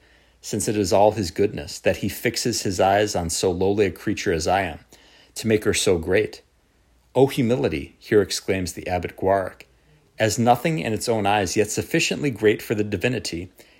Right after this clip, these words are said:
insufficient for itself, sufficient for him whom the heavens cannot contain.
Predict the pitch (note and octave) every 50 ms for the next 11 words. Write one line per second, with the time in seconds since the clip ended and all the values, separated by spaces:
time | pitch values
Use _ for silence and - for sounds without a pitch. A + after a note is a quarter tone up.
0 | _ _ - E3 E3 - G3+ F3 - F#3+ F3+ - - G#2+ F2+ - - A2 G2+ G2
1 | G2 - - - A2+ G2 F#2 - - - A2 - - D3+ D3 - - B2 - -
2 | - F#2+ F2 F#2 D3 C#3 A2+ F2 E2 - - - - - - - _ - B2 A2+
3 | G#2 G2+ - A#2+ G#2 F#2+ F#2+ F#2 - - - - B2 G#2 F#2+ F2 - - - -
4 | F#2 E2+ - - G2 F#2 E2+ E2+ -